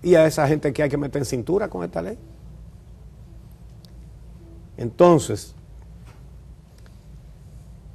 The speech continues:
uno se pregunta si la Junta puede decir tan temprano que no va a imponer nada.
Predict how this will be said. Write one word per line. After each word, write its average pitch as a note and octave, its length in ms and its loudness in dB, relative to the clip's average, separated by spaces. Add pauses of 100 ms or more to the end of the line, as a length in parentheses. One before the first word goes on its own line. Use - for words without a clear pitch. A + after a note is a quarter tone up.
(120)
uno C#3+ 200 0
se E3+ 120 0
pregunta C#3+ 380 -2
si - 120 -4
la B2 120 -2
Junta E3 360 -2
puede D3+ 220 -2
decir C3+ 280 -4
tan C3+ 160 -6
temprano B2 440 -6
que B2+ 100 -6
no C3+ 120 -2
va D3+ 100 0
a - 20 0
imponer B2+ 460 -4
nada. G2 360 -10